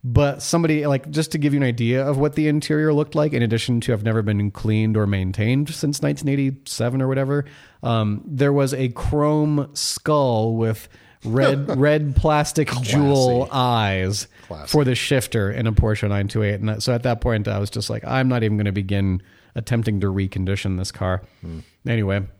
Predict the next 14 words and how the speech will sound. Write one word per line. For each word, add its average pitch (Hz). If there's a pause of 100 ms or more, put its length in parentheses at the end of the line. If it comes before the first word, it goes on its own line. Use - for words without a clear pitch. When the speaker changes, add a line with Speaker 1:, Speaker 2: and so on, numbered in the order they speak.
Speaker 1:
so 185
yeah, 185
I'm 151
sure 156
it 151
was 139
a 135
nine 127
twenty-eight, 120
which, 180
hey, 175
if 131
you 131
could 135